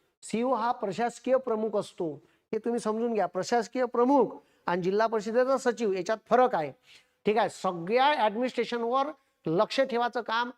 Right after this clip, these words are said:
सीईओचं आहे आणि तो आयएस असते आणि डेप्युटी सीईओ हा एमपीएससीतून पास आलेला, पास झालेला असतो. ठीक आहे, मग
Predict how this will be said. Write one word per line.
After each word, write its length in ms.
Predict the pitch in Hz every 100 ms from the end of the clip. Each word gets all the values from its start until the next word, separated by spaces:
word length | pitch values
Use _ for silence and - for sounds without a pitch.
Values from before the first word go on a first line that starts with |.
| _ _
सीईओचं 500 | - 262 269 269 254
आहे 120 | 175
आणि 140 | 160 180
तो 100 | 233
आयएस 420 | 220 269 294 277
असते 260 | 214 -
आणि 140 | 170 175
डेप्युटी 320 | 196 202 254
सीईओ 240 | - 233
हा 180 | 247 240
एमपीएससीतून 640 | 269 247 240 262 247 240 226
पास 220 | 220 190
आलेला, 260 | 190 196 180 - -
पास 160 | 208 214
झालेला 360 | 190 202 196
असतो. 380 | 180 151 - 123 _ _ -
ठीक 140 | - 247
आहे, 160 | 214 - _ _ _ _ _ _ _ _ -
मग 360 | 190 254 214